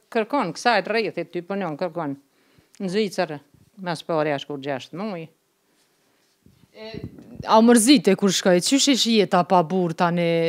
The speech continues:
Speaker 2: Veç vet, me fëmijë, me
Speaker 1: Mirë bëlli, shpër marak. S'më dhe ke fërt keq, që kemi pas ty këshëm kishin pas.
Speaker 2: Po.
Speaker 1: E na, veç mingjen në shpi,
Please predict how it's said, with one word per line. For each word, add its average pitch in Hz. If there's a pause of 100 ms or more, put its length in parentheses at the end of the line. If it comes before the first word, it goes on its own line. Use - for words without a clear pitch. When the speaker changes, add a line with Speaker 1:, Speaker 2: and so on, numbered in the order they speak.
(580)
Speaker 2:
Veç 190
vet, 175
me 185
fëmijë, 175
me 190
Speaker 1:
Mirë 170
bëlli, 127
shpër 160
marak. 107 (800)
S'më 180
dhe 196 (120)
ke 185
fërt 175
keq, 156
që 156
kemi 170
pas 170
ty 170
këshëm 156
kishin 131
pas. 123
Speaker 2:
Po. - (420)
Speaker 1:
E 143
na, 170 (300)
veç 165 (480)
mingjen 131
në 110
shpi, -